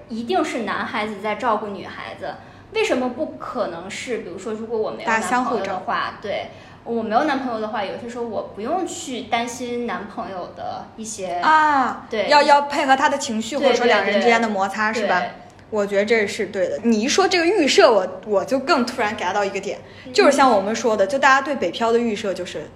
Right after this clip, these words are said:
Speaker 2: 惨。
Speaker 1: 嗯。
Speaker 2: 对吧？我不知道是因为当时前几代北漂确实惨，还是就是整个，就是在大家能看到的界面里，大家都会觉得北漂是很惨。其实你抱着这个惨的预设来的时候，你就会觉得好像是有点惨。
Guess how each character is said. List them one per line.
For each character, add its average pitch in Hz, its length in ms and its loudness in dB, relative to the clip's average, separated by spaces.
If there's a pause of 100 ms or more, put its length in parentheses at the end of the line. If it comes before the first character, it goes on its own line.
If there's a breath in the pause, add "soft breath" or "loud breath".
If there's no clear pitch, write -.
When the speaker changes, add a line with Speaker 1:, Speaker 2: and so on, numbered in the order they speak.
Speaker 2:
惨。 - 220 -12 (800)
Speaker 1:
嗯。 330 300 -4
Speaker 2:
对 370 100 0
吧？ 262 240 6
我 247 100 8
不 233 100 0
知 294 60 2
道 311 120 6
是 - 160 -4
因 285 100 0
为 285 160 6
当 285 240 2
时 254 160 -4
前 214 260 -4
几 254 120 -2
代 202 120 2
北 165 160 0
漂 208 380 -2 (320 loud breath)
确 233 160 -4
实 214 160 -4
惨， 214 220 -2
还 214 240 -2
是 214 300 6 (400 loud breath)
就 240 120 -4
是 240 160 0
整 202 240 -2
个， 226 260 4 (460)
就 226 160 0
是 214 160 0
在 226 160 0
大 233 120 6
家 240 100 6
能 247 140 -2
看 277 300 2
到 196 140 4
的 170 400 -2
界 226 180 -2
面 196 180 -4
里， 160 80 -8
大 180 80 -4
家 190 120 -2
都 196 100 -2
会 202 100 -4
觉 185 160 -6
得 180 80 -6
北 180 120 -8
漂 180 180 -8
是 202 60 -10
很 190 120 -10
惨。 - 140 -10 (260 loud breath)
其 302 160 -2
实 359 80 0
你 247 120 4
抱 320 200 8
着 277 80 -4
这 285 60 0
个 302 80 0
惨 208 240 -2
的 202 80 0
预 277 140 0
设 262 120 4
来 170 200 2
的 233 100 -2
时 240 100 -6
候， 233 60 2
你 190 100 -4
就 185 120 -8
会 240 120 -2
觉 175 140 -4
得 190 180 -2 (480)
好 - 160 -6
像 440 160 0
是 494 100 4
有 220 120 6
点 180 160 2
惨。 - 180 -4